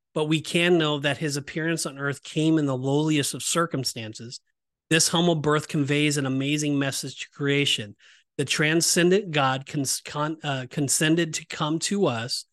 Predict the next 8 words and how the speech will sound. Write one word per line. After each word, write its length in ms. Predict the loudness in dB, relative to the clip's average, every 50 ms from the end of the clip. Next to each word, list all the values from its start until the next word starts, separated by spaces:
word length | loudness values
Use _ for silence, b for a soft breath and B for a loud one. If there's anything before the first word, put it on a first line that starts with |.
| _ _ _ _ _ _ _ -6
Instead 360 | -2 -2 0 2 2 2 0
of 120 | 0 -4
coming 320 | -4 -2 0 2 2 2 0
to 200 | 0 -2 -4 -2 -2
earth 340 | 0 2 4 4 2 0 -2
as 160 | -6 -6 -6
a 60 | -6 -6
pampered, 480 | -8 -6 -4 -4 -4 -2 -4 -4 -6